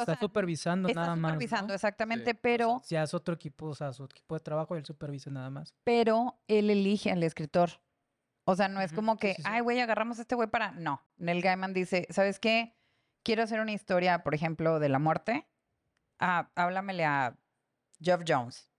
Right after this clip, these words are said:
Speaker 2: ¿no? Porque quiero que a huevo el vato lo haga. Oye, ¿sabes qué? Es que no puede. Ah, bueno, cuando pueda". O sea,
Speaker 1: Sí, sí, sí.
Speaker 2: e-, esa es la cuestión justamente que le llevó a Neil Gaiman,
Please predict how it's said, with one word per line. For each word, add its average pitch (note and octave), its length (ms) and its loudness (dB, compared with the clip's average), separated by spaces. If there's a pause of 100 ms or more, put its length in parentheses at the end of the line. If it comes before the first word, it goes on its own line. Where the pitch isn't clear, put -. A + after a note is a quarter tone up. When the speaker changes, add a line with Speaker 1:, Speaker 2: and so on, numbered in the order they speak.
(120)
Speaker 2:
¿no? D#3 320 -2
Porque E3 260 -2
quiero A3 240 2
que E3+ 140 -6
a D3 100 0
huevo F3+ 400 2
el G3+ 60 -8
vato F3+ 240 -4
lo E3+ 120 -2
haga. C3+ 220 0
Oye, F#3 220 0
¿sabes G3+ 220 -2
qué? A3 100 -6
Es G3+ 60 -10
que A3 100 -10
no G#3+ 160 -4
puede. G#3+ 260 -2
Ah, G3 80 -4
bueno, F3 300 -4
cuando C#3+ 260 0
pueda". - 400 -2 (220)
O E3+ 160 2
sea, D#3+ 240 0 (400)
Speaker 1:
Sí, F#3 120 -6
sí, F3+ 100 -4
sí. F3+ 220 -8 (320)
Speaker 2:
e-, - 180 -16
esa D4+ 220 0
es F4+ 40 0
la F4+ 120 0
cuestión D4 280 -4
justamente D4 520 -2
que B3 100 -4
le G#3 160 2
llevó G#3+ 300 4
a B3 40 0
Neil A#3+ 240 -4
Gaiman, A3+ 640 -2